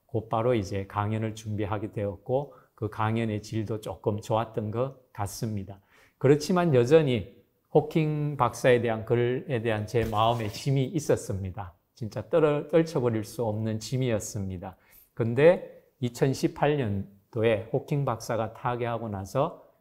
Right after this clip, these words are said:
과학 동화에서 다시 연락이 왔습니다. 그 제가 썼던 글들을 포함해서 호킹에 대해서 기존의 과학 동화에 쓰여 있던 글을 다 모아서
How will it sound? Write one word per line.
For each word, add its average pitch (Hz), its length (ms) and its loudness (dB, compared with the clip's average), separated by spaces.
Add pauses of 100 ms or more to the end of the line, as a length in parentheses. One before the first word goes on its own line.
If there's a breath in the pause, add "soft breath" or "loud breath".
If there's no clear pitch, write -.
과학 127 340 4
동화에서 110 640 -2
다시 127 300 -2
연락이 120 340 0
왔습니다. 98 760 -6 (540)
그 107 220 -2
제가 123 360 2
썼던 127 640 0
글들을 117 480 2
포함해서 120 760 0
호킹에 175 440 2
대해서 107 560 -2
기존의 139 480 0
과학 131 320 2
동화에 107 420 -2
쓰여 120 300 2
있던 107 320 -4
글을 113 300 -4
다 104 200 -2
모아서 127 680 -2